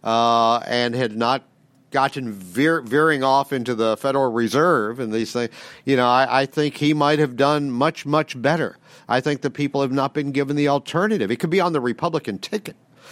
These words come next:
But the people have really not been given an alternative, uh, of voting for somebody who more closely represents libertarian sort of constitutional principles. Uh, and I think that building a coalition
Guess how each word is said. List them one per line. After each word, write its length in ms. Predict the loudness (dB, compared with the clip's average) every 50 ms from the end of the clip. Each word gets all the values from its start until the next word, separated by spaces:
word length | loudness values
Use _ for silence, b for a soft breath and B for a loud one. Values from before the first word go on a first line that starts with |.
| B B B
But 120 | -4 -4 -2
the 80 | -4 -4
people 320 | -2 -4 -4 -2 0 -2
have 140 | -2 -2 0
really 260 | 0 0 2 2 0
not 260 | 0 0 -2 -2 -2
been 220 | -4 -6 -6 -4 -2
given 300 | -2 0 0 0 -2 -4
an 220 | -4 -4 -2 -2
alternative, 720 | -2 -2 -2 -4 -6 -4 -4 -2 -2 -4 -4 -6 -8 -10 -14 B B B B B
uh, 200 | 0 0 0 2 0
of 140 | -2 -4
voting 420 | 0 2 2 2 2 0 -2 -4 -4
for 140 | -6 -6 -6
somebody 580 | -4 -4 -4 -2 0 0 0 0 -2 -4 -4 B B B B B
who 180 | -4 -2 -2 0
more 260 | 0 0 0 0 0
closely 540 | -2 0 0 2 2 0 -2 -2 -4 -2 0
represents 720 | 0 -2 -2 0 -2 -2 0 0 -2 -2 -4 -8 -12 -16 B B B B B
libertarian 680 | -4 -2 0 0 -2 -2 -2 -2 0 0 0 0 -2 -4
sort 240 | -4 -4 -2 -2 -2
of 80 | -4
constitutional 640 | -4 -4 -4 -4 -6 -8 -8 -8 -6 -6 -4 -6 -6
principles. 600 | -4 -4 -6 -6 -6 -8 -12 -12 -12 -16 -16 -18 B B B B B B B
Uh, 380 | -2 0 2 2 2 2 0 -2
and 180 | -2 -4 -4 -4
I 240 | -4 -4 -4 -4 -4
think 340 | -4 -4 -6 -6 -6 -4
that 220 | -2 -2 -2 -2 -4 _ _ _ _ _ _ _ _ _ _ _ _ _ _ _ _ _ _ b b b b b b b -20 -10 -2
building 440 | 2 2 4 4 4 2 0 0 0
a 140 | 0 -2 -2
coalition 840 | -2 0 0 2 2 2 4 4 2 2 2 0 -4 -4 -6 -8